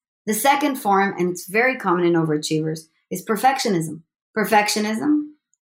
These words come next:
is not a cool humble brag that we use at interviews. It's actually a very difficult mental state. The mental state that believes that there is some measuring stick out there,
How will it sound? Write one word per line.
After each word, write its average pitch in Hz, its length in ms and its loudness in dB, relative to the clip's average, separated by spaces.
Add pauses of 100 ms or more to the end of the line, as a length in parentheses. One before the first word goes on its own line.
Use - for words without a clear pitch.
is 175 160 0
not 175 220 6
a 240 100 -2
cool 285 300 2
humble 240 300 0
brag 226 340 0
that 226 120 -8
we 202 80 0
use 202 240 -4
at 233 80 -6
interviews. 247 640 -8
It's 156 140 -8
actually 220 640 -4
a 151 160 -2
very 208 460 0 (180)
difficult 254 580 0 (100)
mental 190 320 2
state. - 420 -4 (640)
The 180 60 2
mental 226 300 4
state 233 420 0 (120)
that 190 240 0
believes 196 380 2
that 196 160 -2
there 185 160 4
is 175 120 -4
some 226 240 0
measuring 269 460 0
stick 254 380 -6
out 196 200 0
there, 196 280 -6